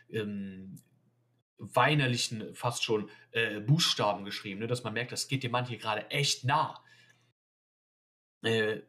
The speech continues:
Saturn, ne, der, ähm, typical A-Class-Villain, der er ist, ähm, kann's nicht anders lassen und erzählt weiter von seinen bösen Plänen. <laughs>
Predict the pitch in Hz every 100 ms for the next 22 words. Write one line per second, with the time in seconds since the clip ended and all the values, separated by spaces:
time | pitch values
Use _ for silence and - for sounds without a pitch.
0 | - 117 - 190 196 - 135 147 - -
1 | _ - 117 113 107 107 104 95 95 90
2 | - - 135 131 120 113 - - - -
3 | - - 123 120 - 131 120 - 123 120
4 | 117 120 117 120 151 - - _ _ -
5 | 123 120 123 - - - - - 160 165
6 | - 147 143 147 139 196 202 156 - 143
7 | 143 139 - 151 143 151 151 123 123 127
8 | 143 139 135 156 131 139 -